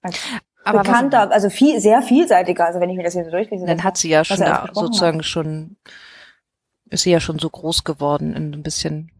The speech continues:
Speaker 2: künstlerischem
Speaker 1: Ja,
Speaker 2: Umfeld,
Speaker 1: ja,
Speaker 2: ne?
Speaker 1: ja.
Speaker 2: Äh, was ich ja auch ganz interessant finde,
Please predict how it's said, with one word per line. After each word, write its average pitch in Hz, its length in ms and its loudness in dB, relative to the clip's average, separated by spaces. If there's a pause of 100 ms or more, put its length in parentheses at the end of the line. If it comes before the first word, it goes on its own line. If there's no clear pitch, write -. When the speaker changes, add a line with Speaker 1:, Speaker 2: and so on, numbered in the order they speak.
Speaker 2:
künstlerischem 156 1000 -4 (800)
Speaker 1:
Ja, 240 120 4
Speaker 2:
Umfeld, 160 360 -4
Speaker 1:
ja, 170 60 -2
Speaker 2:
ne? 185 120 0 (400)
Speaker 1:
ja. - 180 2
Speaker 2:
Äh, - 80 2
was 214 180 0
ich - 180 -2
ja - 160 0
auch 185 160 -4
ganz 190 220 2
interessant 180 600 -2
finde, 180 500 0